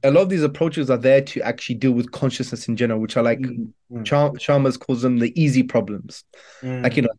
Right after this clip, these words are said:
Speaker 1: maybe, uh, our ability to think and so on and so forth, right?
Speaker 2: Uh-huh, uh-huh.
Speaker 1: Uh, cognition and stuff like that. Now,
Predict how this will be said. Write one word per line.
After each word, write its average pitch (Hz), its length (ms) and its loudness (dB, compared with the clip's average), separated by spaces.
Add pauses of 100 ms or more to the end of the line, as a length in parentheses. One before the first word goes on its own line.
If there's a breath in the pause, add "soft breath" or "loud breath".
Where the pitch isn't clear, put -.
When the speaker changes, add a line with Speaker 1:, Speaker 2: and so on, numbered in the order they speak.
(100)
Speaker 1:
maybe, 120 380 2
uh, 107 420 -2 (300 soft breath)
our 117 140 2
ability 113 400 -2
to 113 80 -8
think 113 600 0
and 101 420 -6
so 131 160 0
on 113 80 0
and 107 80 -4
so 117 180 2
forth, - 360 -12
right? 104 220 -4
Speaker 2:
Uh-huh, 123 480 0
uh-huh. 113 200 -10 (120)
Speaker 1:
Uh, 117 40 0 (100)
cognition 123 720 0
and 107 160 -8
stuff - 240 -2
like 107 140 0
that. 113 260 0 (720)
Now, 127 500 4